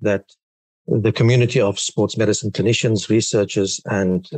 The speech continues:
patients interested in hip-related pain needs to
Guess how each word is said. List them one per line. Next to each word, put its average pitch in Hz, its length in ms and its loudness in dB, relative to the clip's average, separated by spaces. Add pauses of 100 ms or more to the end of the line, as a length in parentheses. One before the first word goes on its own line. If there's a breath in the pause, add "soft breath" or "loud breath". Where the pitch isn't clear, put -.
(140)
patients 123 580 0
interested 113 440 0
in 98 160 0
hip-related 98 560 0
pain 98 400 0 (920)
needs 113 480 2
to 110 260 2